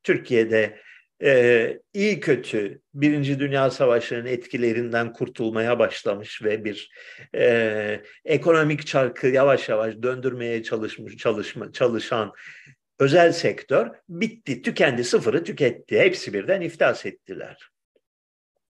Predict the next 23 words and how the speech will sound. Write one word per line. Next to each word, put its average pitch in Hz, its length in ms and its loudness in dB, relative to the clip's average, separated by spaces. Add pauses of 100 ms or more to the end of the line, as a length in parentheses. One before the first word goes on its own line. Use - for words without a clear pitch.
(800)
E, - 440 -2
bunun 202 260 -6
üzerine 120 880 -2 (640)
iki 175 280 -6
üç - 200 -6
tane 127 340 -4
temel 156 360 0
politika 151 500 0
izledi 104 500 -4
Türkiye 120 440 -6
ki 123 180 -8
bu 135 100 4
açıdan 123 640 -2
bütün 123 460 -6 (240)
diğer 110 320 2
Avrupa 113 400 -2
ülkelerinden 101 680 -6
farklı 117 340 -2
bir 104 120 -10
politika - 360 -8
izlemedi. 151 520 0
Yani 117 220 -4
bu - 140 -2